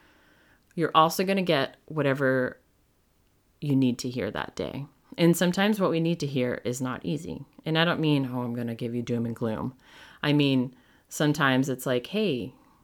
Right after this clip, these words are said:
they're seeing that you could use a little help in this area," or it seem-, "You seem to be struggling here." So my intention is always to help you with your life, basically, and your highest healing.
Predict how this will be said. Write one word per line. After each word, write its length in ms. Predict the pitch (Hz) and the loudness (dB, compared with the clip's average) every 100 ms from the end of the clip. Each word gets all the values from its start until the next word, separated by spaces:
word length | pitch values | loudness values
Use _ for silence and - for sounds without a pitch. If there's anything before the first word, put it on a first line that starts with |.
| 160 | -4
they're 160 | 143 | -4
seeing 380 | 143 185 185 180 | -2 0 2 2
that 260 | 160 - 135 | 0 -2 -6
you 320 | 147 143 139 | -4 -2 -2
could 180 | 147 147 | -4 -4
use 180 | 143 | -4
a 40 | 143 | -4
little 160 | 139 | -6
help 340 | 135 - 151 160 | -4 -2 -2 -2
in 100 | 160 | -2
this 220 | 165 - - | -4 -6 -4
area," 400 | 131 120 113 - | -2 -2 -2 -2
or 180 | 135 | 0
it 120 | 131 131 | 0 0
seem-, 260 | 170 170 | 0 0
"You 180 | 165 196 | 2 -2
seem 220 | 190 202 | 0 -2
to 120 | 196 | -2
be 100 | 170 | -4
struggling 580 | 151 - 160 151 139 131 | -6 -2 -2 0 -2 -2
here." 540 | 123 147 135 - - - _ - - | -4 -4 -4 -4 -10 -16 _ -20 -20
So 360 | - 175 156 151 | 0 6 6 6
my 300 | 156 151 165 220 233 | 4 4 4 2 -2
intention 680 | 220 220 226 233 262 262 254 _ _ _ _ _ _ _ _ - | -2 0 0 0 0 0 -4 _ _ _ _ _ _ _ _ -6
is 180 | 156 143 | -2 0
always 440 | 143 147 143 135 | 0 2 0 -2
to 300 | - 147 143 | -4 -6 -6
help 360 | 135 143 131 - | -2 0 0 -2
you 460 | 131 135 127 127 131 _ | -2 0 0 -4 -8 _
with 320 | - 123 120 131 | -6 -6 -4 -4
your 460 | 123 113 113 123 - | -2 -2 -4 -8 -12
life, 340 | 135 147 180 - | -6 -4 -4 -6
basically, 520 | 131 131 - - 139 | -6 -6 -8 -4 -2
and 120 | 156 | 0
your 140 | 156 151 | 0 0
highest 340 | 151 135 - | -2 -4 -6
healing. 340 | - - - | -10 -8 -10